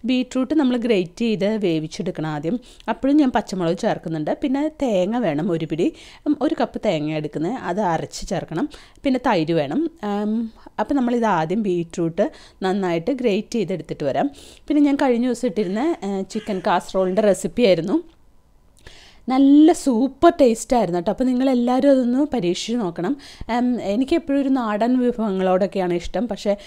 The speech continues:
ആ ചിക്കൻ കാസറോളിൻ്റെ റെസിപ്പിയിൽ നമ്മൾ വിചാരിക്കും അതിനകത്ത് അധികം മസാലയൊന്നും ഇല്ലല്ലോ എന്ന്. പക്ഷേ അതിനൊരു പ്രത്യേ-, ഒരു, എന്നാ, ഒരു div-, ഒരു നല്ലൊരു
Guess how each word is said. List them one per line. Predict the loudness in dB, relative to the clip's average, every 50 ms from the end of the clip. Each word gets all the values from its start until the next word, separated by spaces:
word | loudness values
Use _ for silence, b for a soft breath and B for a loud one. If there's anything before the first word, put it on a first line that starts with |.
| B B B
ആ | B -6
ചിക്കൻ | -4 -4 -4 -4 -4 -2
കാസറോളിൻ്റെ | 0 0 0 0 0 0 0 0 0 0 0 -2
റെസിപ്പിയിൽ | -2 -2 -4 -6 -4 -2 -2 -2 -2 -2
നമ്മൾ | -2 -2 -2 -2
വിചാരിക്കും | -2 0 -2 -2 -2 -2 -2 -2
അതിനകത്ത് | -2 -2 -2 -4
അധികം | -4 -2 -2 -2 -2
മസാലയൊന്നും | -2 -4 -6 -4 -2 -2 0 0 0 0 -2 -2 -2 -2
ഇല്ലല്ലോ | -2 0 0 0 2 2 0
എന്ന്. | 0 0 -2
പക്ഷേ | -4 -4 -4 -4 -4 -4 -6 B B B B B 0
അതിനൊരു | 2 2 2 0 0 -2
പ്രത്യേ-, | -2 -2 -4 -4 -4 _ 0 0 2 2 0 0
ഒരു, | 0 0
എന്നാ, | 0 0 0 0 -2 -2 -2 -4 -4 -8 -6 -4
ഒരു | -4 -2 -2 -4 -4 -4
div-, | -4 -4 -4 -4 -4 -4 -4 -4
ഒരു | -2 -2 -2 -2 -2 -4 -4 -6 -6
നല്ലൊരു | -6 -4 -2 -2 0 0 0 0 0